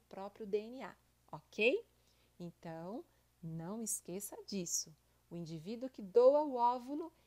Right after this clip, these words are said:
ele doa o D N A mitocondrial. E outro detalhe importante, esse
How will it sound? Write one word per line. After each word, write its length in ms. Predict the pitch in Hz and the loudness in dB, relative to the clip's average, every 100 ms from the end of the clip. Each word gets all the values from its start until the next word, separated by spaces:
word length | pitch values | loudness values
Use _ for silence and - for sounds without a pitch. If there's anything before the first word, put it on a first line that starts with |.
| _ | _
ele 220 | 196 208 202 | -6 -4 -2
doa 380 | 180 240 240 - | 6 6 6 0
o 140 | 214 | -6
D 180 | 175 196 | 0 2
N 440 | 262 277 262 226 | 4 2 -2 -4
A 200 | 233 247 | -4 -4
mitocondrial. 2000 | 233 220 247 302 320 - - 285 294 - - 208 233 226 233 269 202 175 185 190 175 156 _ _ _ _ _ _ _ _ _ _ | -4 -6 -4 -4 -6 -10 -8 -6 -6 -12 -14 -12 -10 -10 -8 -8 -8 -10 -10 -10 -12 -14 _ _ _ _ _ _ _ _ _ _
E 160 | 214 208 | 2 8
outro 420 | 196 285 - 320 | 10 8 4 -6
detalhe 440 | 302 294 269 262 | -6 -6 -6 -6
importante, 840 | 269 - 330 - 190 226 - 170 - _ _ _ - | -8 -10 -14 -12 -10 -10 -10 -14 -18 _ _ _ -2
esse 680 | 262 403 - - - 214 | 0 0 -2 -2 -4 -8